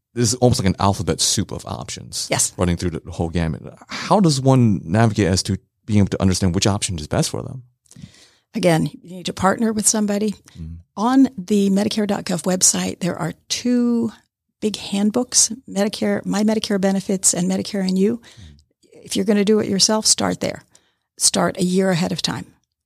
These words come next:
Speaker 2: Read everything you can. Talk to everybody you can. Um, if you're gonna be a do-it-yourselfer, that it, it takes a year to make sure that you're making good decisions.
Speaker 1: Mm.
Speaker 2: I feel badly when people just make a decision based on what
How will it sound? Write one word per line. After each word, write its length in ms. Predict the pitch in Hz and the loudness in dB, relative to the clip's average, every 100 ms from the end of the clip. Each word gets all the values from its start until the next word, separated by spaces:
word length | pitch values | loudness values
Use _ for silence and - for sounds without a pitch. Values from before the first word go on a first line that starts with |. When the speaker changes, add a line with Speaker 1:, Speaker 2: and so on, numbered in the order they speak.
| _ | _
Speaker 2:
Read 240 | 196 190 | 2 2
everything 460 | - 196 196 208 190 | 2 0 0 2 0
you 160 | 180 180 | 0 -2
can. 420 | 190 147 135 - _ _ | -2 -2 -4 -10 _ _
Talk 260 | - 196 - | 2 2 2
to 100 | 180 | -2
everybody 380 | 175 160 165 | -2 -4 -4
you 160 | 160 175 | -4 -6
can. 340 | - - - - _ _ _ _ _ | -6 -8 -8 -16 _ _ _ _ _
Um, 280 | 180 160 170 | -4 0 0
if 160 | 160 - | -2 -4
you're 80 | 190 | 2
gonna 160 | 185 | 2
be 140 | 180 175 | 2 2
a 60 | |
do-it-yourselfer, 880 | 170 185 - 175 - 185 - 190 185 - _ _ _ - | 2 2 2 0 2 0 0 -2 -2 -6 _ _ _ -4
that 320 | 165 170 - | -2 -2 -6
it, 140 | 170 - | -14 -6
it 120 | 175 - | -4 2
takes 320 | 180 165 - | 2 2 0
a 60 | 185 | 0
year 400 | 160 170 147 - - | -4 -6 -10 -14 -4
to 100 | 170 | -2
make 180 | 156 | 0
sure 260 | - 202 175 | -2 0 -2
that 140 | 160 | -2
you're 140 | 185 170 | -6 -6
making 320 | 156 - 165 | -6 -4 -6
good 160 | 165 - | -6 -2
decisions. 580 | 156 160 - 190 - - - _ 85 | -2 0 -4 -6 -14 -16 -20 _ -20
Speaker 1:
Mm. 200 | - - | -20 -6
Speaker 2:
I 160 | 175 165 | -2 0
feel 220 | - 165 | 0 0
badly 440 | 156 175 190 196 | 2 2 2 2
when 180 | 175 175 | 2 0
people 280 | 208 - 180 | -2 -4 -2
just 240 | 175 - | 0 2
make 180 | 180 170 | 2 0
a 40 | |
decision 420 | 175 165 175 196 160 | 0 0 0 0 0
based 340 | 175 165 - | 2 2 2
on 440 | 165 160 160 151 | 0 0 0 -6
what 260 | 165 160 | -6 -6